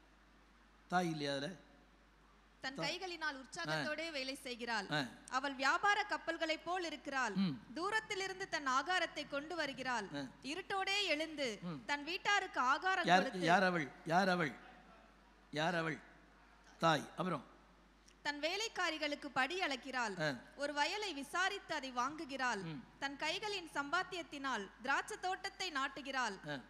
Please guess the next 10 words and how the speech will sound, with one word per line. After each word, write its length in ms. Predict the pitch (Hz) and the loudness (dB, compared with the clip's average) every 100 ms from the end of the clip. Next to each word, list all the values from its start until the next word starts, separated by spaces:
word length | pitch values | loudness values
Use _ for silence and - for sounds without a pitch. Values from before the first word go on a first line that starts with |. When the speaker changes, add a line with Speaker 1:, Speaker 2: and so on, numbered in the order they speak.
| - | -4
Speaker 2:
தன்னை 260 | 294 294 | -4 -2
பெலத்தால் 540 | 247 294 392 - 392 311 | -2 0 0 2 2 2
இடைக்கட்டி 560 | 285 359 - 349 349 | -2 -4 -2 -4 -4
கொண்டு 500 | - 277 277 262 202 - - | -6 -6 -2 -2 -4 -12 -12
தன் 200 | - 269 | -6 -6
கைகளை 300 | - 202 208 | -2 4 8
Speaker 1:
இருபத்தி 280 | 226 202 214 | 8 8 6
ஆறு, 460 | 180 180 175 151 131 | 6 6 4 2 -2
இருபத்தி 460 | 170 214 214 214 208 | -2 0 0 0 0
ஆறு. 420 | 165 175 151 123 | 2 2 0 -6